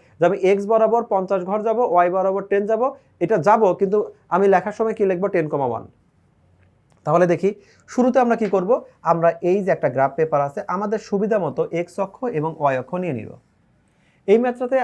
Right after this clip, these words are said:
আমাদের ওয়াইয়ের, আহ, একটা নেগেটিভ ভ্যালু আছে, এক্সের কোনো প্রকার নেগেটিভ ভ্যালু নাই। তুমি যদি এটা একদম মাঝ বরাবর দাগ দাও তাতে কোনো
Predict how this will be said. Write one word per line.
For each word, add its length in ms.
আমাদের 320
ওয়াইয়ের, 360
আহ, 640
একটা 200
নেগেটিভ 280
ভ্যালু 240
আছে, 160
এক্সের 360
কোনো 200
প্রকার 260
নেগেটিভ 340
ভ্যালু 220
নাই। 80
তুমি 240
যদি 120
এটা 200
একদম 260
মাঝ 140
বরাবর 320
দাগ 140
দাও 200
তাতে 160
কোনো 140